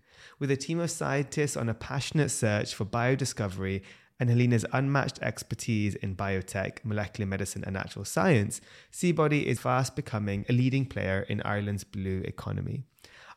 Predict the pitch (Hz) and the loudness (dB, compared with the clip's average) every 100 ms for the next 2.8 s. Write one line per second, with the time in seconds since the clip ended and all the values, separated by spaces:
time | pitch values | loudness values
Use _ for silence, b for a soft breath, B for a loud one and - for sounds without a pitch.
0 | b 123 117 151 156 175 156 127 120 117 | b 4 4 4 4 4 4 6 4 2
1 | 117 - 107 110 - 104 101 98 101 - | -4 -2 -4 -4 -2 0 2 2 0 -2
2 | - 123 180 143 117 101 107 139 | -2 2 4 6 6 4 0 -2